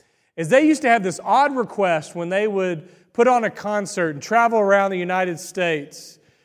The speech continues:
and they would make contracts with different promoters to go perform at different arenas. And tucked away in the middle of a contract,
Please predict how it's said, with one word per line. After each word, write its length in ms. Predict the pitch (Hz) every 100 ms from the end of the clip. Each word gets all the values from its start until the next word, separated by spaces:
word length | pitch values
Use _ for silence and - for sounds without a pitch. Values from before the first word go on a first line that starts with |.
| _ _
and 120 | 165
they 60 | 196
would 140 | 208
make 200 | 226 233
contracts 560 | - 262 311 233 202 196
with 120 | 180
different 340 | 214 214 160
promoters 1040 | - 180 165 208 240 175 151 147 160 - - _ _ _
to 100 | 185
go 220 | 170 208
perform 880 | 202 196 - - 262 233 185 180 202
at 160 | 208 165
different 380 | 165 - 175 202
arenas. 560 | 165 202 277 208 135 127
And 220 | 233 165 - - _ _
tucked 320 | - 311 311
away 460 | 262 208 208 208 196
in 80 | 180
the 80 | 175
middle 340 | 220 254 247
of 80 | 196
a 60 | 185
contract, 1000 | 190 190 190 175 165 139 139 - _